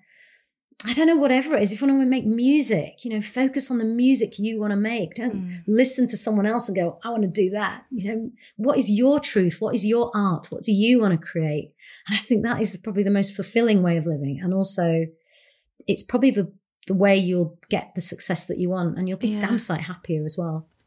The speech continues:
Speaker 2: What do you think has made it so you feel like that? 'Cause not a lot of people feel like that, and that is very freeing. If you feel,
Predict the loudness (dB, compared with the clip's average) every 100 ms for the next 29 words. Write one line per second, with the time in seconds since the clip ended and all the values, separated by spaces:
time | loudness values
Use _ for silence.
0 | -6 -4 0 2 4 2 2 0 2 2
1 | 2 2 0 2 0 2 4 4 4 0
2 | -2 -4 -2 2 4 4 4 2 0 -2
3 | 0 2 4 2 0 -2 -2 -2 -4 -6
4 | -2 0 2 0 0 2 0 -2 -2 -4
5 | 0 4 4 6 2